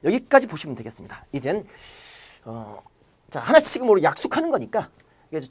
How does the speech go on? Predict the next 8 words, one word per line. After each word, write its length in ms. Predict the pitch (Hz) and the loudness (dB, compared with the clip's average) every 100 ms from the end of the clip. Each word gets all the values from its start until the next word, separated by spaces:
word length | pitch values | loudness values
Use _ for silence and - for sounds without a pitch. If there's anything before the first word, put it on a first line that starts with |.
| - | -18
반드시 320 | - 156 202 208 | -12 -6 -6 -2
뭐다? 360 | 143 165 294 - _ | 2 6 6 4 _
조건 480 | - 214 - - 349 | 0 0 0 -2 -2
제시법을 500 | 247 - - 165 151 _ - _ _ | -2 -6 -4 -4 -6 _ -20 _ _
원소 460 | 143 220 311 302 | 0 0 -2 -2
날법으로 300 | 330 240 214 | 0 0 -2
바꿔라. 300 | - - - _ _ _ _ _ _ _ _ _ _ _ _ _ _ _ | -8 -12 -16 _ _ _ _ _ _ _ _ _ _ _ _ _ _ _
그러면 400 | 127 123 226 | -6 -2 -4